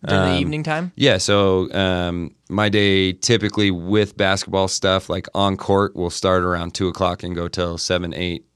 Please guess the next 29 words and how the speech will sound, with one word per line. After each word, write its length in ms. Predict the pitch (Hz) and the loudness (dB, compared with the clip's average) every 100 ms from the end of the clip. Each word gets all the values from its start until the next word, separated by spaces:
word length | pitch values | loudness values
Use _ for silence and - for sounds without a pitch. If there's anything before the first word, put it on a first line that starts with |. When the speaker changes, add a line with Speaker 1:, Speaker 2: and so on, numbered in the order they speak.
| - | -6
Speaker 2:
nine 220 | 87 85 | -6 -6
o'clock 300 | - 87 - | -6 -6 -6
at 100 | - | -8
night 240 | 87 - | -8 -8
sometimes. 440 | - 87 - - - | -8 -6 -6 -8 -4
Speaker 1:
Okay. 240 | 160 143 156 - - | -4 -4 -8 -18 -6
Speaker 2:
Um, 300 | 101 98 92 | 0 2 2
but 140 | 107 104 | 2 2
in 80 | 104 | 2
the 80 | |
summer, 360 | 92 143 135 107 | 2 2 4 2
it's 360 | 95 - - - - - | 0 -2 -6 -8 -16 -4
kinda 220 | 101 95 | 0 0
reverses. 520 | 90 85 98 - 110 | 0 2 0 0 -6
So 420 | - 92 90 85 82 - - - | -4 -2 -2 -4 -8 -14 -20 -6
I 80 | 90 | -2
get 120 | 92 | 0
it 60 | 90 | 2
all 140 | 87 | 0
done 220 | 85 92 90 | 0 -2 -2
in 60 | |
the 40 | 87 | -2
morning, 420 | 92 101 98 95 | 0 2 0 -2
and 120 | 90 | -4
then 400 | 87 87 87 85 - - _ - | -6 -6 -6 -8 -12 -20 _ -6
I 100 | 87 | -2
have 360 | 82 85 78 73 | -2 -2 -6 -8
the 100 | 90 - | -6 -2
evenings, 680 | 98 87 87 85 82 - - | -2 -2 -4 -6 -8 -10 -12